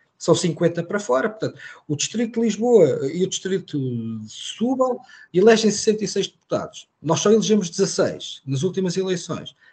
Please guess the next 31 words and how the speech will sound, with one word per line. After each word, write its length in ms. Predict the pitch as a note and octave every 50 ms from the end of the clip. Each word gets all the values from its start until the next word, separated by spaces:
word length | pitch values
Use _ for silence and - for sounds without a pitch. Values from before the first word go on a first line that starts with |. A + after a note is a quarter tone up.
| _ _
Ficam 280 | _ - G#2+ - A2 G#2+
cinquenta 420 | - B2+ A#2+ C3 C3+ C3 D3+ E3+
de 80 | E3+ -
fora, 280 | - A#3+ D4 C#4+ C#4+
portanto, 260 | - - - - -
isto 220 | A2+ - - - D3+
não 120 | D3+ D#3+
é 80 | D#3+ D#3
viável, 640 | C#3 C3 C3+ D#3 D3+ D3+ D#3+ D#3 E3 F3+ G#3 A#3 - - - - - - - - - _
por 160 | - D3+ D#3
muito 220 | E3+ F3+ F3+ E3+ -
que 80 | F3+
nós 120 | F#3 E3+ -
estejamos 380 | - - C3+ D#3+ E3+ E3+ E3
fortes 380 | - - F3 D#3+ C#3+ - - C#3
no 100 | C#3 B2+
Porto, 400 | - - B2+ C#3 F3 G3+ - -
e 20 |
estamos, 520 | C#3 - - - A2 G#2 F#2+ A2 D3+ F3+ - _ _ - - - - - - -
isto 240 | - A2 - - C3
não 100 | B2+ B2+
é 180 | C3 C3 B2+ B2+ - - - - _
compaginável 680 | - F3+ E3 E3 - D#3+ C3+ D3+ D#3 E3 E3 E3 F3 F3
com 180 | E3+ - F#3 F3
um 40 |
partido 560 | E3 - F3 D#3+ - - F#3 F3+ E3 F3+ F#3 F3+
de 140 | D#3 E3
dimensão 400 | E3 F#3+ F#3+ F#3+ F3 F3 - F#3
nacional. 440 | F#3+ F#3+ - - B3+ C4+ C#4+ C4+ C#4 -
E, 60 | - G#3+
portanto, 340 | - - - - F#2+ F#2